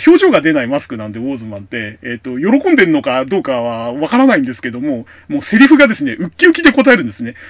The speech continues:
「待ってたぜ、そいつを」って言いながら、こう、ベアクローを取り出して、絡まってたロープをブチブチっと引きちぎってですね、で、「タッグフォーメーションA」って言いながら、こう、ロビンマスクに飛びかかるんですね。で、飛びかかられたロビンは、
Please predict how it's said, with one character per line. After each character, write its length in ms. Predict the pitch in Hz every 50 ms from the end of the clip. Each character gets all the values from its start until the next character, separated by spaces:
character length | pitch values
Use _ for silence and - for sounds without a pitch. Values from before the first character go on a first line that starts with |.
| - -
「待 200 | 151 185 226 277
っ 40 | -
て 160 | - 294 254
た 100 | - 196
ぜ、 120 | 196 185
そ 140 | 160 - 175
い 80 | 180 180
つ 140 | - 254
を」 100 | 247 220
っ 40 | 190
て 160 | - - 151
言 100 | 135 135
い 20 | 139
な 100 | 156 151
が 100 | 143 139
ら、 100 | 131 123
こ 200 | - 139 131 127
う、 20 |
ベ 200 | 117 165 165 180
ア 120 | 202 214 214
ク 120 | - 226
ロ 100 | 202 196
ー 160 | 170 143 131
を 40 | 120
取 200 | - 135 131 131
り 60 | 131
出 60 | 135
し 80 | 123 -
て、 280 | - 117 117 123 - - - - - - -
絡 200 | - 220 233 240
ま 100 | 233 233
っ 40 | 233
て 100 | 180 165
た 120 | - 123
ロ 100 | 123 127
ー 80 | 120 110
プ 140 | - 117
を 60 | 110 107
ブ 140 | - 165
チ 80 | 160 190
ブ 80 | 208 185
チ 120 | - 233
っ 80 | 208 -
と 100 | - 262
引 60 | -
き 160 | - - -
ち 120 | - 165
ぎ 80 | 139 151
っ 40 | -
て 120 | - 123
で 100 | 107 104
す 60 | 101
ね、 240 | 110 107 104 101 101 - _ - - - - - _
で、 220 | - 139 131 127 -
「タ 120 | - - 180
ッ 40 | 170
グ 120 | 226 294
フ 120 | 269 320
ォ 80 | 302 294
ー 20 | 285
メ 100 | 294 277
ー 20 | 254
シ 100 | - -
ョ 60 | 185
ン 140 | 175 302 - _
A」 280 | 285 330 330 311 285 262
っ 0 | 214
て 180 | - - 302
言 120 | 269 311 294
い 40 |
な 120 | 285 311 285
が 80 | 285
ら、 260 | - 147 139 123 113 - - - - -
こ 200 | - - 170 156
う、 60 | 156 151
ロ 100 | 175 185
ビ 100 | 240 269
ン 60 | 269
マ 100 | 269 254
ス 80 | -
ク 80 | - 233
に 360 | 156 - 123 120 117 277 - - -
飛 120 | - 254
び 60 | 302
か 100 | 247 320
か 140 | 294 311 - -
る 60 | 240
ん 20 | 175
で 60 | 139
す 100 | - - 160
ね。 280 | - - - - - - _
で、 240 | - - - - - _ - - - - - - - - - - - - - -
飛 100 | 277 262
び 80 | 311 -
か 120 | - 294
か 260 | 240 - - - -
ら 60 | 330 247
れ 60 | 214
た 100 | - -
ロ 180 | - 240 220
ビ 140 | 190 196 175
ン 80 | 151 139
は、 260 | 151 160 147 - -